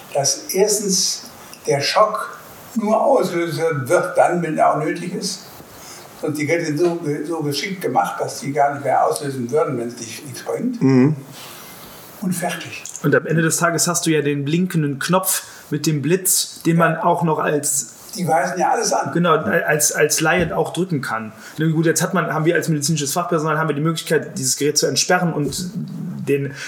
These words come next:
Speaker 3: den Rhythmus da selber zu analysieren, weil das ist ja auch, was die Fachgesellschaften sagen, ne, dass medizinisches Personal ja immer den,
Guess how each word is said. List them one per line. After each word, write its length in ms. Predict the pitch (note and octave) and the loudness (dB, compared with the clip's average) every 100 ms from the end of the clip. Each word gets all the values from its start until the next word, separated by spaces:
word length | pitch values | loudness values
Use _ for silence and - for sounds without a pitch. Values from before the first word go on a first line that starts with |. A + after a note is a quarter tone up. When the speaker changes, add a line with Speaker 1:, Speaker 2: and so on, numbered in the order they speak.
| - | -2
Speaker 3:
den 260 | C#3+ C#3+ C#3 | 0 2 0
Rhythmus 460 | D3 C3+ - E3 - | 2 2 2 2 2
da 100 | C#3+ | 4
selber 240 | C#3+ D#3+ D3+ | 4 4 2
zu 140 | D3 | 0
analysieren, 540 | C#3 C#3 B2+ D#3 F3 C#3 | 0 -2 -2 0 2 4
weil 220 | C#3+ C#3 | 2 2
das 180 | C3 - | -2 0
ist 140 | - | 0
ja 100 | D3 | 2
auch, 120 | C3 | 0
was 120 | C3+ | -2
die 80 | C3+ | -4
Fachgesellschaften 760 | C3 D3+ - C3+ C#3+ D3+ - A#2+ | -2 -2 -2 0 0 -2 -4 0
sagen, 260 | C#3+ D3+ | 2 2
ne, 80 | C#3+ | 0
dass 160 | B2+ - | -4 -2
medizinisches 440 | B2 A#2+ D3+ C3 | -4 -4 -4 -4
Personal 480 | - B2+ C3+ C3+ C#3 - - - - | -2 -2 -2 -2 -2 -6 -12 -4 -2
ja 100 | C#3+ - | -2 0
immer 440 | G3 G3 F#3+ F#3 E3 | 0 2 4 4 2
den, 460 | C3+ D3 D3 D3 | 0 0 -2 -4